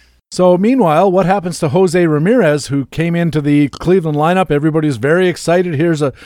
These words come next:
shortstop who can hit, blah, blah, blah. Lots of people spent fab money on Jose Ramirez. Now he's replaced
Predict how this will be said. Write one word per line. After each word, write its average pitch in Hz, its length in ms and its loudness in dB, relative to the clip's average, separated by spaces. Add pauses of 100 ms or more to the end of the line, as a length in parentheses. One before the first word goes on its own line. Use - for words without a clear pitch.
(200)
shortstop 170 480 0
who 170 120 0
can 143 180 -6
hit, 175 220 0
blah, 160 220 2
blah, 156 240 2
blah. 156 320 2
Lots 147 300 -2
of - 40 -14
people 156 260 -4
spent 151 320 -6
fab 156 260 0
money 151 240 -2
on 143 160 -2 (320)
Jose 156 340 2
Ramirez. 160 760 0
Now 147 180 0
he's 170 160 0
replaced 175 500 -2